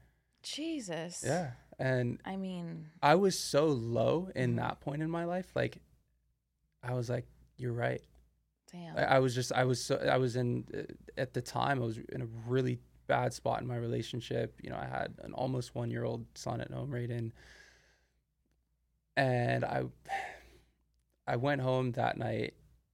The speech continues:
Speaker 2: got in a fight
Speaker 1: Mm-hmm.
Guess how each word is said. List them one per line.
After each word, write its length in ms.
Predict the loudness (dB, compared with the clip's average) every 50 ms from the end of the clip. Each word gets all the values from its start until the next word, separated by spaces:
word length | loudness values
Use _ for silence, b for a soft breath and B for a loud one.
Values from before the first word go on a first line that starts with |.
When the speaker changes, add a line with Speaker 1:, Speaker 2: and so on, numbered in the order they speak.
| _ _ _ _ _ _ _ _ _ _ _ _ _ _ _ _ _ _ _ -20 -20 -20 -20 _ _ _ _ _
Speaker 2:
got 260 | -2 0 2 2 0 0
in 80 | -2
a 40 | -4
fight 460 | -4 -2 0 0 2 2 0 -2 -6 -10 -20 -20 -20 _ -10
Speaker 1:
Mm-hmm. 240 | -10 -8 -8 -10 -10